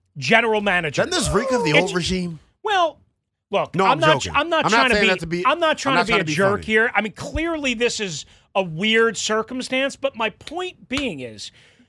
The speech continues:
Speaker 1: somebody should have thought about this from a P R perspective, from a Josh Harris group perspective,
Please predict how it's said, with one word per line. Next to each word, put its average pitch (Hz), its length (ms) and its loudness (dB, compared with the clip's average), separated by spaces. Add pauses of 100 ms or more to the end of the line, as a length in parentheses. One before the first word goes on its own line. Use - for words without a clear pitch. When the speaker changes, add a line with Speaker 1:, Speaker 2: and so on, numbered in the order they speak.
Speaker 1:
somebody 381 540 0
should 294 240 0
have 240 100 -2
thought 247 260 2
about 170 340 -2
this 120 360 -10 (180)
from 247 200 -2
a 226 60 2
P 277 300 -6
R 254 220 2
perspective, 277 760 -4 (240)
from 208 180 -2
a 190 80 2
Josh 240 380 0
Harris 254 320 0
group 285 260 -4
perspective, 269 680 -4